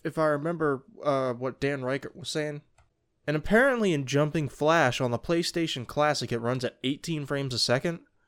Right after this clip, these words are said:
Whereas on the original PlayStation, the actual PlayStation system, it plays at twenty-seven.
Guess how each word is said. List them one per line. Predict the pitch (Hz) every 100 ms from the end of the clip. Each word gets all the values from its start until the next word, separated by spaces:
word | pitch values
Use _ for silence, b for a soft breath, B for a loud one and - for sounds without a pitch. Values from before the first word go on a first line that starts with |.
| b b b b b b
Whereas | 151 165 165
on | 180 170
the | 156
original | 151 196 160
PlayStation, | 143 - 175 - 127 110 113
the | 123
actual | - 208 202 190
PlayStation | 156 170 156 156 143 123
system, | 113 131 123 104
it | -
plays | 123 110
at | -
twenty-seven. | - 104 - 127 98